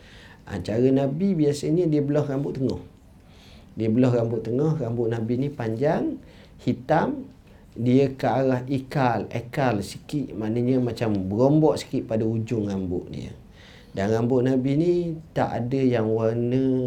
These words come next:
ubang, kecuali hanyalah beberapa belas helai sahaja tak kala dia nak mati. Jadi dia ni bukan jenis orang yang pakai dye rambut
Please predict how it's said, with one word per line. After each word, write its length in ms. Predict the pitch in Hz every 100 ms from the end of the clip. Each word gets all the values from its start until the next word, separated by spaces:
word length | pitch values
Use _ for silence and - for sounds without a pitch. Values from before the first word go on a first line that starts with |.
| 120 113
ubang, 560 | 110 127 123 160 104 98 -
kecuali 560 | 127 - 120 123 143
hanyalah 640 | 131 127 120 123 131 127 113
beberapa 480 | 117 107 113 113 110
belas 320 | 117 113 - 131
helai 320 | 127 107 107
sahaja 480 | 107 110 120 175 190
tak 240 | - -
kala 240 | 101 107
dia 320 | 110 120 160 175
nak 160 | 131 -
mati. 480 | 107 107 98 90 - - - - - - -
Jadi 240 | 107 120
dia 240 | 113 123 127
ni 160 | 139
bukan 320 | 113 - 110
jenis 240 | 110 117 110
orang 320 | 107 113 107
yang 180 | 110 107 101
pakai 400 | 98 98 98 92
dye 480 | 110 107 101 98 98
rambut 480 | 101 101 104 95